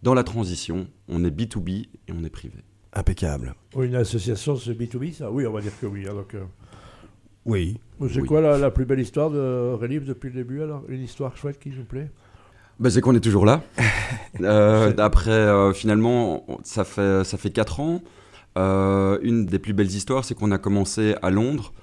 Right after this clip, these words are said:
Speaker 1: outre-Manche,
Speaker 3: Mhm.
Speaker 1: et, euh, on a vraiment testé ce marché-là, et finalement, on n'y est plus. <laughs> Pour le moment, en tout cas. Donc, on
Speaker 3: C'est
Speaker 1: est
Speaker 3: chic de faire un te-,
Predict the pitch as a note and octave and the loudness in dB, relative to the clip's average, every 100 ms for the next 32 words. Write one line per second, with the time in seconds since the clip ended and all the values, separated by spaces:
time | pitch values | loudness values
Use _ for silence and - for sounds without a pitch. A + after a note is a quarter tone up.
0 | - _ - G2+ - F#2 G2 C3 - - | -20 _ -4 -4 -2 -2 -2 -4 -10 -18
1 | _ C3 A#2+ F3 F3 - F#2 F#2 F2+ E2+ | _ -14 -10 -12 -14 -8 -2 0 0 0
2 | E2 E2+ - E2+ E2+ F2+ G2 F#2+ F#2 - | -2 -4 -4 -4 -4 -2 -4 -4 -6 -4
3 | F#2+ - F2 E2 F2+ G#2+ A#2+ - F2 F2 | -4 -4 -6 -4 -2 -2 -2 -2 0 0
4 | A2 G#2 F2+ F2 - G2 - - - - | 2 2 2 0 0 -4 -4 -14 -14 -4
5 | G#2+ - - A2+ - - C3 A#2 A2 B2 | -4 -4 -10 -12 2 6 8 8 6 4
6 | - - G#2+ C#3+ - - - - G#2+ G2+ | 0 2 2 2 -6 -14 -16 -4 -2 0
7 | G2 G2+ G2 F#2+ - A3+ A3 G#2+ D#3 A#2+ | 0 2 2 0 -2 -6 -8 -6 -6 -4
8 | A#2 A#2 | -6 -8